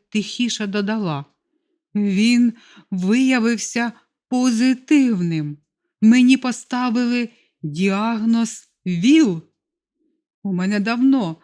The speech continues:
немає інших партнерів, окрім тебе. Чому ти мене не попередив, що у тебе віл?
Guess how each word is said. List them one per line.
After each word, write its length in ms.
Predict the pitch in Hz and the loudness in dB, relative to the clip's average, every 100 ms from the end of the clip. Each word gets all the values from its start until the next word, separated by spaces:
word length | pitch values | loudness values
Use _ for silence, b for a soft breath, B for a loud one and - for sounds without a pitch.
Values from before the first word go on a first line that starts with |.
| _ | _
немає 400 | 226 226 233 233 | -2 0 0 0
інших 640 | 226 - 302 285 220 196 - | -4 0 4 6 4 -4 -8
партнерів, 800 | - 190 - 294 330 220 202 - - | -6 -6 -2 2 2 0 -2 -6 -8
окрім 440 | 254 - 269 262 | -8 -2 0 0
тебе. 560 | - 285 208 160 139 - _ _ _ _ | -2 -6 -4 -6 -14 -18 _ _ _ _
Чому 640 | - 311 330 330 359 208 - _ _ _ | -8 0 2 2 0 -2 -6 _ _ _
ти 120 | - | 0
мене 260 | 240 247 269 | 2 2 4
не 120 | 269 | 4
попередив, 840 | 285 294 330 339 320 202 160 165 - b b | 2 -2 0 2 2 0 -2 -6 -10 b b
що 300 | - - 247 | -4 -2 0
у 140 | 240 | -2
тебе 400 | 240 262 226 269 | -2 -2 2 0
віл? 440 | 269 294 208 151 | 2 2 2 -4